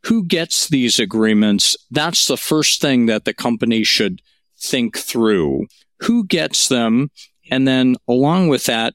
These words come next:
what is the business being restricted? If you have, for example, the C E O of a hospital chain, and you say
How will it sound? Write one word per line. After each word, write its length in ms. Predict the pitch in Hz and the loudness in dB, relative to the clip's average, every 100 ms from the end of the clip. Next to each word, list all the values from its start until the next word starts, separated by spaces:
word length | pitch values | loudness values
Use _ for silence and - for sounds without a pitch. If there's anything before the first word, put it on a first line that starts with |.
| _ 117 | _ -10
what 420 | 120 147 202 214 - | -4 -2 -2 -4 -2
is 520 | 143 139 131 120 - - | 2 4 2 2 -2 -4
the 160 | 120 110 _ | -4 -4 _
business 720 | 139 147 147 - 131 117 - | 0 2 0 2 2 2 -2
being 340 | - 135 123 120 | -2 -2 0 0
restricted? 1200 | 101 104 - - - 131 131 _ 82 65 - - _ _ _ _ _ | 2 2 2 0 0 -2 -2 _ -4 -2 -6 -14 _ _ _ _ _
If 200 | 147 - | -4 0
you 200 | 160 156 | 2 2
have, 280 | 147 139 131 | 0 -2 -4
for 180 | - 123 | -2 0
example, 520 | 113 131 120 113 113 | 0 0 0 0 0
the 160 | 110 | 2
C 460 | 101 - 147 113 131 | 0 0 2 2 2
E 80 | 123 | 2
O 220 | 120 117 | 2 0
of 200 | - 110 | 0 -2
a 80 | 98 | -2
hospital 920 | - - 113 117 - - 120 107 95 | -4 -4 -2 -2 -2 -2 -2 0 -2
chain, 840 | - - 107 95 87 80 78 69 - _ _ _ _ _ _ | -2 -2 0 0 2 2 0 -2 -6 _ _ _ _ _ _
and 220 | 120 117 117 | -4 0 2
you 160 | 113 | 2
say 760 | 107 - 113 107 104 101 101 | 2 0 0 0 0 2 0